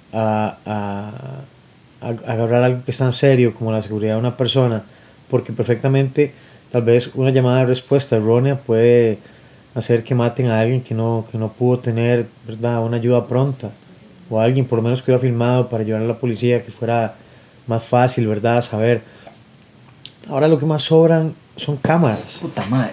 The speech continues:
Speaker 2: y es
Speaker 1: Porque
Speaker 2: que
Speaker 1: hay cámaras de seguridad por
Speaker 2: porque
Speaker 1: todo lado. Hay, todo el mundo porta una cámara.
Speaker 2: ¿a qué velocidad viaja un, un mensaje?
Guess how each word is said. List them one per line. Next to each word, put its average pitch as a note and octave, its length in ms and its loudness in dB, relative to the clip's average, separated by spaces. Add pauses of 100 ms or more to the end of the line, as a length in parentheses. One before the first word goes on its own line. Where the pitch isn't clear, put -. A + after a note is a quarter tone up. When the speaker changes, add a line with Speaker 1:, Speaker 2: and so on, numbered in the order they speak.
Speaker 2:
y C#3+ 40 -4
es C3 60 4
Speaker 1:
Porque C3 160 4
Speaker 2:
que C#3 60 4
Speaker 1:
hay C3 80 4
cámaras D3 320 4
de D3+ 60 -2
seguridad D3 320 4
por - 120 0
Speaker 2:
porque B2+ 140 2
Speaker 1:
todo A#2+ 120 6
lado. A#2 440 4
Hay, C3+ 340 0
todo D#3+ 180 8
el E3+ 60 6
mundo F3 200 2
porta F3 220 0
una F#3 160 0
cámara. G3 300 2
Speaker 2:
¿a - 120 -12
qué D3 120 -6
velocidad D#3 440 -2
viaja C3 180 -2
un, B2+ 220 -2
un B2 80 -6
mensaje? A2 300 -10